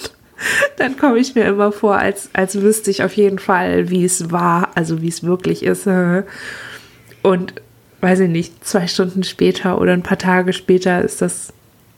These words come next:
merke ich erstmal, in was für einem Film ich da eigentlich war. Und nicht im Sinne von, ich habe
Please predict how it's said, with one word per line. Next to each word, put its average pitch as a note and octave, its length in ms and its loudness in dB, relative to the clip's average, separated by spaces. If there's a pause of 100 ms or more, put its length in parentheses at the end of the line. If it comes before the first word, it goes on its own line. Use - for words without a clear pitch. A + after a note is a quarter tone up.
(640)
merke F3 300 2
ich - 180 -6
erstmal, F3 400 -4 (140)
in F3 200 -2
was E3+ 180 -4
für G#3 60 2
einem G3+ 120 2
Film C#4+ 280 4
ich D3 120 -2
da C#3+ 160 -2
eigentlich D#3 480 -8
war. - 260 -8 (100)
Und F#3 260 -4 (340)
nicht C4 420 2 (120)
im G#3 160 2
Sinne G3+ 200 4
von, F#3 500 0
ich - 180 -4
habe E3+ 100 -8